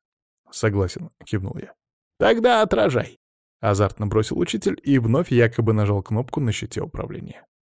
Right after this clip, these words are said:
Я скользнул в сторону ускорением и развернул зеркало в сторону небольшой огненной стрелы, пролетевшей в меня слева.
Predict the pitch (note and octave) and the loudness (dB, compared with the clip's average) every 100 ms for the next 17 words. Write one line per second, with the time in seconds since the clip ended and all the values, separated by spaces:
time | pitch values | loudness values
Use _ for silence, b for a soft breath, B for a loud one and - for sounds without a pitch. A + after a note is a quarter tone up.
0 | _ _ _ - G2 F#2 - G#2+ G2 A#2 | _ _ _ -6 -4 -4 -2 -2 2 0
1 | G2+ - A2 G2+ G2+ F#2+ - C#3 E3 D#3 | 0 0 0 0 0 -2 -2 0 2 2
2 | C#3 C3 D#3 C#3 A#2 B2 B2 A#2 G#2 D3 | 2 2 2 2 2 2 2 2 4 4
3 | E3+ F3 E3 - C3+ D3 D#3 C#3 A#2+ A#2 | 6 4 4 2 2 4 4 2 4 4
4 | - B2 A2 A2 A2 G#2+ - A#2 A#2 A2+ | 4 4 4 2 2 2 0 2 2 2
5 | G#2+ G2+ G2 - F#2+ - G2+ F#2 F#2+ F2+ | 0 -2 -2 -4 -4 -4 -4 -4 -6 -6
6 | F2 - F2+ E2+ - - | -8 -10 -12 -14 -14 -18